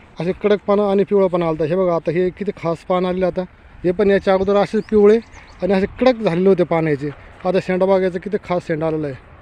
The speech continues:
आता हे बघा हा सुद्धा आता पिवळा पडलेला आहे आणि कडक पानं याचे आता. आणि त्याच्यानंतर आता हे, आता हे मस्त व्यवस्थित झालेले आहे.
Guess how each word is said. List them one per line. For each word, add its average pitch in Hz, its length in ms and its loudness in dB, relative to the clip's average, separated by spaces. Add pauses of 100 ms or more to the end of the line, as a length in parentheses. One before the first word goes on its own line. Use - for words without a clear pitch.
(360)
आता 165 140 -6
हे 175 60 0
बघा 175 220 0
हा 185 200 -2
सुद्धा 185 240 -2
आता 190 100 0
पिवळा 196 340 2
पडलेला 190 360 0
आहे 190 100 0
आणि 185 160 -4 (100)
कडक 208 240 2
पानं 180 180 0
याचे 156 220 -4
आता. 139 160 -12 (960)
आणि 170 120 -6
त्याच्यानंतर 214 460 2
आता 208 340 4 (760)
हे, 190 140 4
आता 190 260 2
हे 185 120 2
मस्त 214 280 -2
व्यवस्थित 208 360 2
झालेले 170 280 -2
आहे. 202 100 0